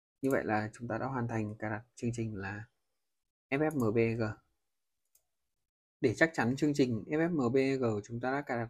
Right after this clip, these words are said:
thành công hay chưa thì chúng ta sẽ kiểm tra lại một lần nữa. Chúng ta tiến hành mở C M D lên. Gõ cho mình câu lệnh là F F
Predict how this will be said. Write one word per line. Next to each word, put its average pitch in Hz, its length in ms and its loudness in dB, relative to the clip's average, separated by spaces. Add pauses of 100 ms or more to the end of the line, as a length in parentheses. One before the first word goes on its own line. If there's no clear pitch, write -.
thành 120 140 -6
công 139 180 -2
hay 131 140 -2
chưa 147 320 4
thì 104 140 -12
chúng 110 120 -14
ta 127 120 -4
sẽ 165 200 -14
kiểm 98 180 -6
tra 123 200 -4
lại 120 260 -4
một 107 140 -6
lần 107 180 -8
nữa. 120 140 -4 (680)
Chúng 107 100 -10
ta 117 180 -4
tiến 113 140 -4
hành 113 240 -4
mở 92 100 -4
C - 140 -10
M 110 200 -2
D - 40 -4
lên. 117 300 -2 (1900)
Gõ 117 120 0
cho 123 140 -6
mình 117 200 -2
câu 117 140 -4
lệnh 120 280 -6
là 104 340 -10 (920)
F 131 120 -8
F 139 180 -6